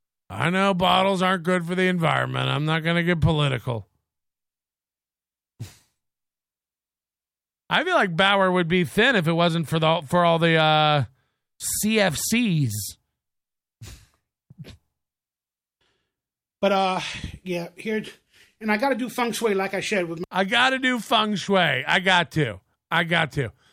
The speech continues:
Speaker 1: I know this is, he thinks feng shui is just cleaning. "Guys, I know this is dusty. I'll be feng shuiing it all later."
Speaker 2: My little toys.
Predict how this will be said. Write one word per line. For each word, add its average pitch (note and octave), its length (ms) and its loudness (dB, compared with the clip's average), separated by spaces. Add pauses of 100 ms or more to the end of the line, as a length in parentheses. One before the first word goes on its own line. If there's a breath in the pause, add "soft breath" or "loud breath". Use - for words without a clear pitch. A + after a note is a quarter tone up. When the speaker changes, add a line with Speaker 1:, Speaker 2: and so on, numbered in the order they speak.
(200 soft breath)
Speaker 1:
I F#3+ 120 0
know C4 220 2
this A#3+ 240 0
is, G3 240 0
he G3+ 140 0
thinks B3+ 240 -4
feng G3+ 220 -4
shui F#3 220 0
is D3+ 80 -2
just C3 180 -8
cleaning. C#3 480 -4 (920)
"Guys, F3+ 320 2
I G#3 140 2
know A3 200 2
this G3 240 2
is F3 160 0
dusty. F#3+ 840 2 (520)
I'll D#3+ 120 -4
be F3+ 140 2
feng F#3 300 -2
shuiing E3 380 0
it D#3+ 80 0
all E3+ 240 2
later." E3 500 0 (1300)
Speaker 2:
My F3 80 -4
little F#3 240 -2
toys. G3 480 -4